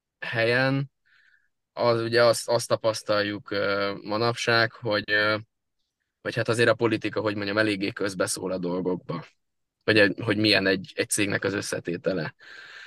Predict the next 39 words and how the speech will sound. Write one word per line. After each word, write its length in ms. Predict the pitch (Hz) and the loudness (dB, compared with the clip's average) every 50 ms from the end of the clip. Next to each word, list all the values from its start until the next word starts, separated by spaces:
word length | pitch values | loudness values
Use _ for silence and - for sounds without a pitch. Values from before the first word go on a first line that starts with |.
| - - _ _ | -20 -20 _ _
Én, 300 | - 107 110 110 113 120 | 4 4 6 6 6 6
ö, 380 | 117 117 113 117 117 117 117 117 120 - _ _ _ _ _ _ _ _ _ | 6 6 4 4 4 2 2 0 -2 -6 _ _ _ _ _ _ _ _ _
én 180 | 113 113 110 | -4 -2 -2
ezt 300 | 110 107 113 113 - - | -2 -2 -2 -4 -2 0
a, 440 | 117 113 113 113 113 113 110 - - | 2 4 4 4 4 2 2 0 0
a 40 | 113 | 0
három 320 | 131 135 131 120 104 107 | 2 4 4 4 2 0
kiemelt 420 | 107 - 123 110 107 104 101 - - | -2 -2 -2 -2 0 -2 -2 0 -2
E 60 | 113 | -2
U-s 160 | 107 101 - | -2 -4 -8
projektnél 600 | - - 107 101 101 101 101 - - 101 101 98 | -8 -4 -2 0 0 0 -2 -4 -4 -4 -4 -2
tanultam 560 | 98 - 101 101 101 101 98 98 - 98 98 98 | -2 -4 -4 -4 -4 -6 -6 -6 -4 -4 -4 -2
meg, 240 | 101 104 107 110 | 0 0 2 2
mert 180 | 110 107 107 107 | 2 2 2 2
ott, 260 | 107 107 - _ - - | 0 -2 -4 _ -6 -2
ö, 280 | 107 107 107 107 107 107 110 _ _ _ _ _ _ _ _ _ _ _ _ _ _ _ _ | 2 4 6 6 4 4 0 _ _ _ _ _ _ _ _ _ _ _ _ _ _ _ _
ott 160 | - 123 123 | -6 -2 0
ezt 160 | 123 110 - - | 0 0 0 0
hál' 140 | 135 127 110 | 0 2 2
Istennek 480 | 104 98 - - 104 107 107 104 95 - | 0 -2 -4 -4 -4 -2 -2 -2 0 2
a, 340 | 107 104 104 104 104 - - | 2 2 4 2 2 2 0
az 140 | 104 113 | 0 0
ottani 340 | 117 110 - - 101 101 101 | 0 0 0 -2 -4 -2 -2
vezető 460 | 98 104 107 113 107 - - 107 110 | -2 0 0 0 0 0 0 2 2
ezt 140 | 107 107 - | 2 2 2
nem 140 | - 110 104 | 0 -2 -2
nézte, 420 | 104 95 90 92 90 - - - | -2 -4 -4 -4 -6 -6 -6 -6
hogy, 260 | 110 107 101 101 98 - | -4 -4 -4 -4 -4 -4
hogy 180 | - 104 - | -6 -6 -4
ki 120 | - - 107 | -2 0 0
milyen 260 | 101 101 95 95 101 | 2 2 2 4 4
beállítottságú, 760 | 98 98 95 92 92 95 - 98 98 - - 113 107 113 113 | 4 4 4 2 0 0 -2 -2 -2 2 2 4 4 4 4
bármennyire 640 | 120 123 117 110 104 104 101 101 98 101 101 98 | 6 6 6 6 4 2 -2 -4 -4 -4 -4 -2
is 340 | 98 101 107 117 117 - - - - - - - - _ _ | -2 -2 -2 -2 -4 -6 -8 -12 -18 -20 -20 -20 -20 _ _
ez 120 | - 104 | -4 -2
egy 100 | 107 107 | 0 2
állami 380 | 104 95 98 98 98 98 98 98 | 2 0 0 -2 -4 -6 -6 -6
cég 340 | - - - 95 95 90 80 | -6 -6 -6 -6 -6 -6 -8
volt. 420 | 85 78 69 67 67 - - - | -6 -6 -6 -6 -6 -10 -14 -20